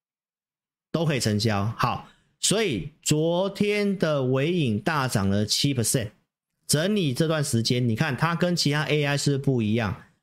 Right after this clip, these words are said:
这里开始转强。好，我为什么买微影？来看到这个你就懂了。九月二十七号我就告诉你了，有网友来问我微影怎么样，我说我看好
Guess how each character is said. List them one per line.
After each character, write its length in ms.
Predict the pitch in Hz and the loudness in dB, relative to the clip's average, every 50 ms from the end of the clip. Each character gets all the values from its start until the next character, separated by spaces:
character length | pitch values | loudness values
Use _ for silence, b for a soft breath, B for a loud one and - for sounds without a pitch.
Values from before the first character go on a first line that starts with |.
| _ _ | _ _
这 220 | - - 196 170 | -2 -2 0 0
里 140 | 147 131 117 | 0 0 0
开 160 | 113 127 127 | 0 0 0
始 120 | 117 120 113 | 0 0 0
转 220 | 113 98 87 85 | 0 2 0 0
强。 300 | 82 - - - - - - _ _ _ _ _ _ _ _ _ _ _ _ _ _ _ _ | 0 -2 -4 -6 -10 -12 -20 _ _ _ _ _ _ _ _ _ _ _ _ _ _ _ _
好， 320 | - 208 190 85 - - - | -2 -2 0 -2 -2 -6 -6
我 260 | - - 127 120 127 | -2 -2 0 0 0
为 160 | 147 190 208 175 | 0 0 0 0
什 120 | - 131 | 0 0
么 100 | 113 110 | 0 2
买 180 | 107 101 95 92 | 2 2 2 2
微 240 | 92 95 98 104 110 | 2 2 2 2 0
影？ 260 | 107 101 90 82 104 - _ _ _ _ _ - | 0 0 -2 -2 -4 -6 _ _ _ _ _ -2
来 140 | - 101 104 | 0 0 0
看 160 | - - 131 | 0 0 0
到 120 | 127 127 | 0 0
这 100 | 120 127 | 0 0
个 220 | 117 113 95 - - | 0 0 -2 -2 -2
你 140 | - 92 95 | -2 0 0
就 100 | 113 113 | 0 0
懂 180 | - 95 82 | 0 0 -2
了。 120 | 71 - - - _ _ _ _ _ _ _ _ _ _ _ _ _ _ _ _ _ - | -2 -4 -8 -14 _ _ _ _ _ _ _ _ _ _ _ _ _ _ _ _ _ -4
九 200 | - 127 127 147 | -2 -2 0 0
月 140 | 180 202 214 | 0 0 0
二 120 | 214 196 | 0 0
十 60 | 175 | 0
七 200 | 151 - 170 160 | 0 0 0 0
号 180 | 165 160 143 117 | 0 0 0 0
我 80 | 98 104 | 0 0
就 60 | 113 | 0
告 180 | 117 117 107 | 0 -2 -2
诉 160 | 101 - 107 92 | 0 0 0 0
你 160 | 80 73 - | -2 -4 -6
了， 80 | - - _ _ _ _ _ _ _ _ _ _ _ _ - | -8 -10 _ _ _ _ _ _ _ _ _ _ _ _ -2
有 180 | 127 135 139 | 0 0 2
网 220 | 147 160 165 202 233 | 0 0 0 0 0
友 120 | 214 165 | 0 0
来 140 | 156 156 170 | 0 0 0
问 220 | 196 208 202 180 160 | 0 0 0 0 0
我 80 | 139 135 | 0 0
微 220 | 135 143 151 170 | 0 0 0 0
影 140 | 180 160 139 | 0 0 0
怎 140 | - 113 107 | 0 0 0
么 100 | 113 131 | 0 0
样， 180 | 139 123 107 101 | 0 0 0 0
我 80 | 101 | 0
说 160 | - - 131 | 0 0 0
我 140 | 127 107 90 | 0 0 -2
看 200 | - - 113 92 | 0 -2 -2 -2
好 160 | 85 - - | -4 -6 -12